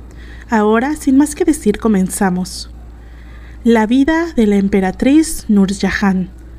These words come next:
Su nombre original era Mehrunisa. Más tarde sería conocida como Nur Mahal. Este nombre significaba la luz del palacio.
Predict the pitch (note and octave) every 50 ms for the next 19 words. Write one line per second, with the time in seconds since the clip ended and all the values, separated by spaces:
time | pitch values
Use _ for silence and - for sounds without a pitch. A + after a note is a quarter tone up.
0 | - - - - - - - - - - - - - - - - - - - -
1 | - - - - - - - C#4 C4 C4+ D4+ D4+ D#4+ E4+ E4+ F4 D#4+ - B3 A3
2 | A3 A#3 A#3 A#3+ B3 A#3+ - - - A#3 A3+ A3+ A#3+ C4 C4+ - - - - A3+
3 | A3 A3+ A3 A3 - - A3+ G3+ G#3+ A3 G3+ - - - G3+ G3 F#3+ - - -
4 | - - - - - A3 A3+ C4 C#4+ C#4 - - A#3 G#3 G3+ G3 G3 G3+ G3 -
5 | A#3 G#3+ G#3+ B3 C4+ C#4 - D#4 D#4 E4 D#4 - - G#3+ G#3+ G#3+ G#3+ - - A#3+
6 | B3 C4 D4 D4+ C#4+ - - - - - - G#3 A3+ A3+ A3 G#3+ G#3 G3+ - -
7 | - G#3+ G3+ G3+ G3+ G3 - - - - - - - - - - - - - -
8 | - - A3 A3 - - - B3+ C4 C4 B3 A3+ A3 A3+ A3+ A3 - C4 B3 C4
9 | C4 B3+ D#4+ - - - C4 A3 A3+ A3+ A3+ A3 - - - - - - - -
10 | A3+ A3+ A3 G#3+ G#3 G#3+ G#3+ A#3+ C4+ C#4+ C#4+ - B3 A3+ A3 G#3+ - G#3 G3 G3
11 | G3 F#3+ F#3+ - - F#3 F3+